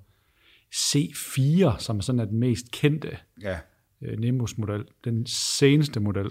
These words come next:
Speaker 1: er
Speaker 2: Det
Speaker 1: ikke den der helt originale, der vist hed noget med kakkelovns
Speaker 2: Nå, vi
Speaker 1: rør
Speaker 2: skal jo, vi skal
Speaker 1: fra
Speaker 2: jo huske at
Speaker 1: trediverne.
Speaker 2: understrege, at det faktisk er jo en dansk motorby-, motorcykel.
Speaker 1: Det er i høj grad dansk.
Speaker 2: Ja, for
Speaker 1: Yes.
Speaker 2: dem, der ikke er klar over det.
Speaker 1: Ja.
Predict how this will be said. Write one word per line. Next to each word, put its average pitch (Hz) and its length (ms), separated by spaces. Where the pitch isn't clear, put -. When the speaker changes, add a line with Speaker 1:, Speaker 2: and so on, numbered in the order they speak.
Speaker 1:
er - 80
Speaker 2:
Det 120 80
Speaker 1:
ikke 143 200
den 143 160
der 131 240
helt 135 200
originale, 123 520
der 107 100
vist 120 240
hed 131 120
noget 120 180
med 120 100
kakkelovns 113 800
Speaker 2:
Nå, 127 60
vi 131 60
Speaker 1:
rør 127 40
Speaker 2:
skal 120 180
jo, 120 80
vi 117 140
skal 123 120
Speaker 1:
fra 113 80
Speaker 2:
jo 110 60
huske - 60
at - 100
Speaker 1:
trediverne. 120 200
Speaker 2:
understrege, 135 420
at - 60
det 101 100
faktisk 120 240
er 107 40
jo 98 80
en 101 80
dansk 139 400
motorby-, 117 460
motorcykel. 127 400
Speaker 1:
Det 160 100
er 147 40
i - 40
høj 240 180
grad 156 220
dansk. 127 380
Speaker 2:
Ja, 127 120
for 123 80
Speaker 1:
Yes. 139 180
Speaker 2:
dem, 156 100
der 143 80
ikke 139 140
er 117 40
klar 151 140
over 117 160
det. 95 120
Speaker 1:
Ja. 143 80